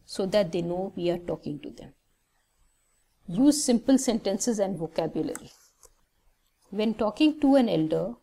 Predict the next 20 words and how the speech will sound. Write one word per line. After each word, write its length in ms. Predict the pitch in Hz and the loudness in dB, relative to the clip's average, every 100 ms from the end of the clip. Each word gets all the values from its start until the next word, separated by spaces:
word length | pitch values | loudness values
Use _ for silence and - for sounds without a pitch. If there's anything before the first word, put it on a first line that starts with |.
| _ - | _ -4
or 80 | 190 | -2
a 100 | 170 | -2
spouse 480 | - - 220 254 - | -6 -2 0 0 0
with 140 | 208 | -4
dementia, 640 | 185 165 151 - - - - _ _ _ _ | -2 -4 -6 -8 -10 -12 -16 _ _ _ _
we 120 | 226 - | -8 -2
often 340 | 202 - 302 | -2 2 2
forget 520 | - 202 170 170 - _ _ - | 2 -2 0 -2 -4 _ _ -6
that 160 | 190 | -2
this 140 | 226 - | -2 -2
person 420 | - 208 - 247 | -2 -2 2 2
is 180 | 240 - | 2 -2
facing 360 | 185 - 233 | -4 -2 -2
problems 520 | 214 180 160 175 - - | -2 -2 -2 -2 -4 -4
understanding 720 | 165 160 160 170 151 156 175 | -4 -4 -4 -6 -4 -4 -6
things. 460 | - - - - - _ _ _ _ _ _ - | -8 -14 -12 -14 -16 _ _ _ _ _ _ 0
This 220 | 269 302 | 2 4
is 160 | 285 - | 2 0
especially 600 | 196 - 208 - 285 330 | -6 -2 -4 2 2 2
so 440 | - 170 151 - | 0 -4 -4 -8